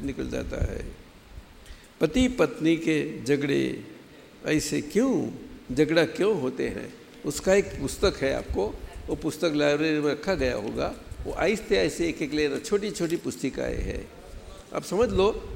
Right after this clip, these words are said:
आपको समाधान पूरा हो जाएगा, पूरा हो जाएगा। हम्म? ये पुस्तक ऐसी आई है, ये सारा काल में, आज कलयुग में न देखने आवे ऐसी है सब।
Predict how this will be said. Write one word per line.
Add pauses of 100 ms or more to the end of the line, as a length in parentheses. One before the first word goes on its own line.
आपको
समाधान
पूरा
हो
जाएगा,
पूरा
हो
जाएगा। (300)
हम्म? (340)
ये
पुस्तक
ऐसी
आई
है, (140)
ये
सारा (500)
काल
में,
आज
कलयुग
में
न
देखने
आवे
ऐसी
है
सब।